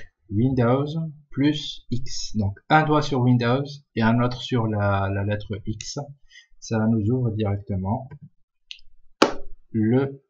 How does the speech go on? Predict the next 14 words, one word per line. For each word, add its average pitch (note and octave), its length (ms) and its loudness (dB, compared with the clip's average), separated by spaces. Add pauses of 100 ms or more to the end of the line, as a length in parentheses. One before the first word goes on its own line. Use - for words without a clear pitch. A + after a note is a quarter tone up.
panneau A2+ 220 4
de G2+ 100 0
configuration, G2 720 -4 (180)
ou G2+ 140 -6
plutôt G2+ 200 -6
la F#2+ 140 -2
liste C3 260 -2
pour A#2+ 180 -4 (140)
cliquer G#2+ 400 -4
sur G2+ 180 -8
le G2 60 -14
panneau G2+ 180 -4
de F2+ 60 -10
configuration. A#2+ 720 -4